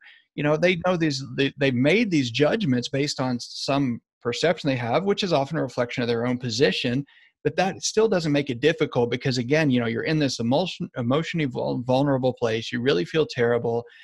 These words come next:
And then you get attacked. And it's just like somebody kicking you when you're down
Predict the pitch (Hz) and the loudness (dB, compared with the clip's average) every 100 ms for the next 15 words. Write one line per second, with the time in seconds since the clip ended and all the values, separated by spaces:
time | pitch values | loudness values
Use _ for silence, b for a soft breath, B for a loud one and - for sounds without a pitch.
0 | B _ 208 247 233 196 160 175 156 131 | B _ 0 2 2 0 0 0 2 0
1 | - 123 - - 135 - 135 123 139 143 | -4 -4 -4 -6 -6 -4 -4 -4 -8 -6
2 | 131 123 120 113 131 120 113 151 165 143 | -4 -2 -4 -4 -4 -4 0 0 2 -2